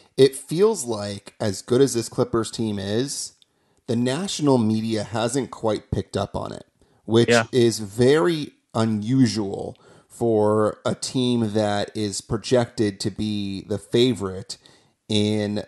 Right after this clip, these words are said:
Speaker 1: the Western Conference. I mean, it,
Speaker 2: I'm
Speaker 1: it's
Speaker 2: seeing a lot of people, by the way, not to cut you off, I'm seeing a lot of people that are, that are saying, "Oh, I forgot Norman Powell was on that team."
Speaker 1: Yeah.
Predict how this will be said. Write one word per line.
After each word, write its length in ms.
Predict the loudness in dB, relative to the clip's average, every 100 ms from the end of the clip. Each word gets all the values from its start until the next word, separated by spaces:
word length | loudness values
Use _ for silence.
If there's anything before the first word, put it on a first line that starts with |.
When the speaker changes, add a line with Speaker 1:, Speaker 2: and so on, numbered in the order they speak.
| -2
Speaker 1:
the 80 |
Western 380 | 0 0 0 -4
Conference. 640 | -4 -4 -6 -10 -10 -10 -8
I 80 | -6
mean, 240 | -6 -4 -4
it, 200 | -2 4
Speaker 2:
I'm 120 | 4
Speaker 1:
it's 80 | 6
Speaker 2:
seeing 200 | 6 8
a 60 |
lot 200 | 8 8
of 120 | 6
people, 380 | 4 0 2 2
by 160 | 6 6
the 100 | 6
way, 220 | 6 6
not 120 | 4
to 80 | 4
cut 140 | 4
you 80 | 6
off, 160 | 4 4
I'm 100 | 4
seeing 180 | 4 6
a 40 |
lot 180 | 6 4
of 60 |
people 360 | 4 2 4 6
that 140 | 6
are, 160 | 6 4 4
that 140 | 4
are 220 | 6 4 -2 _ _ _ _
saying, 360 | 0 6 6 6
"Oh, 160 | 6
I 100 | 6
forgot 260 | 4 2 2
Norman 240 | 2 2
Powell 220 | 4 6 6
was 100 | 4
on 80 |
that 140 | 0 -2
team." 300 | -6 -6 -8 -10
Speaker 1:
Yeah. 400 | -6 -4 -6